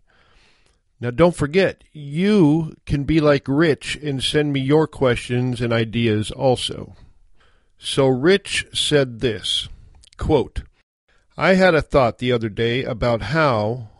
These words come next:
while the listeners of your podcast are obviously interested and motivated in becoming better men,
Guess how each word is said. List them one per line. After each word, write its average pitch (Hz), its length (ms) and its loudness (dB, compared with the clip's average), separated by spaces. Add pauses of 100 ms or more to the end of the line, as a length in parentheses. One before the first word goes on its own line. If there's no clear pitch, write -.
while 139 420 2
the 143 160 2
listeners 127 640 -2
of 117 140 -4
your 120 120 0
podcast 131 800 -4
are 113 140 -4
obviously 117 760 -2
interested 113 760 -4
and 110 180 -2
motivated 104 800 0 (100)
in 123 120 -8
becoming 120 500 -2
better 107 300 -2
men, 120 420 -2